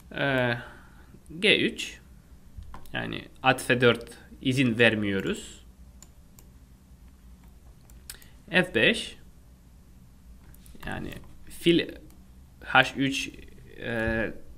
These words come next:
tehlikeli değil bizim için çünkü, e, kale E bir oynayıp at G beş oynamak istiyoruz.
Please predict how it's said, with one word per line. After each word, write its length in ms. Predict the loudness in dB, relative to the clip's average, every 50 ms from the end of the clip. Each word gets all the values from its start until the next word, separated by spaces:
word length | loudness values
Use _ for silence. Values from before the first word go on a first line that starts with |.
| 2
tehlikeli 560 | 2 2 4 2 0 0 0 0 0 0 0
değil 240 | 2 2 2 2 0
bizim 200 | -2 -2 -2 -2
için 200 | -2 -2 -4 -4
çünkü, 540 | -4 -4 -4 -2 0 2 2 2 2 0 -6 -14 -18 -20 -20 -20 -20 -20 -20 -20 -20 -20 -20 -20 -20 -20 -20 -20 -20 -20 -20 -20 -16 -10 -8
e, 300 | -4 -2 -2 -2 -2 -2 -4 -6 -10 -14 -18 -20 -20 -16 -12 -12 -12 -10 -12 -12 -12 -14 -14 -14 -16 -16 -18 -20 -20 -20 -20 -20 -20 -16 -8
kale 400 | -2 0 0 2 2 2 2 2
E 100 | 4 4
bir 120 | 2 2
oynayıp 460 | 4 2 0 2 2 0 -2 -2 -6 -12 -14 -16 -18 -20 -18 -18 -18 -18 -18 -18 -20 -20 -20 -12 -10 -8 -8 -8 -10 -10 -12 -12 -12 -12 -14 -16 -18 -20 -20 -20 -20 -20 -20 -20 -20 -20 -20 -20 -20 -20 -20 -20 -20 -20 -20 -20 -20 -20 -20 -20 -8 2
at 280 | 4 6 6 6 4 2
G 140 | 4 4 4
beş 160 | 2 2 0
oynamak 360 | -4 -4 -4 -6 -6 -8 -10
istiyoruz. 580 | -14 -14 -12 -12 -12 -10 -12 -14 -16 -16 -18